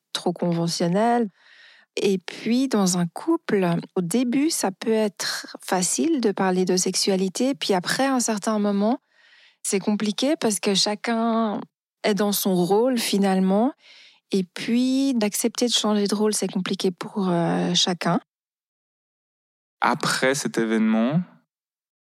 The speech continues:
Speaker 2: notre sexualité a changé. Je pense que pour elle, elle a pu aussi mettre des mots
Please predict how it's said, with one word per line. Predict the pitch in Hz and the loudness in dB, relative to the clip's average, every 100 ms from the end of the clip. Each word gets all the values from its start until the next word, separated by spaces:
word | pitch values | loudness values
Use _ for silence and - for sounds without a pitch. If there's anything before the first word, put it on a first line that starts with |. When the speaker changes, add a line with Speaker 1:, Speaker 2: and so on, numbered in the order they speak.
| _ _ _ _ _ | _ _ _ _ _
Speaker 2:
notre | 117 110 | -2 -2
sexualité | 107 - 120 117 117 | -2 0 0 0 2
a | 117 107 | 2 2
changé. | - 110 110 101 110 151 160 - _ _ _ _ _ _ - - | 0 0 0 0 0 0 -4 -10 _ _ _ _ _ _ -20 -12
Je | - | -4
pense | 123 - | -4 -4
que | - | -6
pour | - 104 | -2 2
elle, | 117 123 120 | 2 2 0
elle | - | 0
a | 104 101 | 0 0
pu | - 113 | -2 0
aussi | 110 107 - 117 | 0 0 0 0
mettre | 110 110 - | 0 -2 -4
des | 113 | -2
mots | 107 110 117 123 - | 0 2 2 2 -2